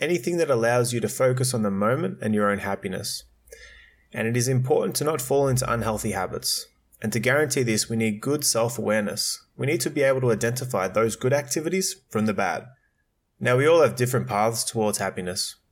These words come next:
but we all share the fact that happiness begins and ends with us, inside of us.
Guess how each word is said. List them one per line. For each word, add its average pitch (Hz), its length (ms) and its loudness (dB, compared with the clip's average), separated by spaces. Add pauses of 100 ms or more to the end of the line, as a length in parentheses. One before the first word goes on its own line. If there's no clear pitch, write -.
(120)
but 120 120 2
we 131 120 2
all 151 160 6
share 120 320 2
the 117 100 0
fact 101 420 -4
that - 120 -6
happiness 131 460 -2
begins 107 720 -2
and 101 200 -4
ends 95 440 -2
with 104 180 -2
us, - 520 -4 (320)
inside 131 420 0
of 95 100 -2
us. - 360 -2